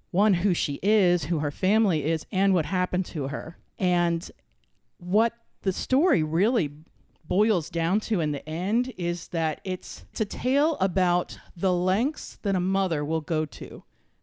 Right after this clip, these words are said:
to protect their child and each mother goes to lengths that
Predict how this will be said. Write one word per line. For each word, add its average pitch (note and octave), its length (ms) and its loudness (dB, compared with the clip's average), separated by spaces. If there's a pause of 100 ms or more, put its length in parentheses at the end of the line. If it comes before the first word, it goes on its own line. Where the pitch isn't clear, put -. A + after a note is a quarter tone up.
to G3+ 100 -6
protect - 460 -4
their D3 140 -2
child C#3 600 -6 (1700)
and E3 400 0
each G#3 320 -4
mother G#3+ 480 2
goes E3+ 360 2
to D#3+ 400 -2
lengths E3 460 -4
that - 480 -6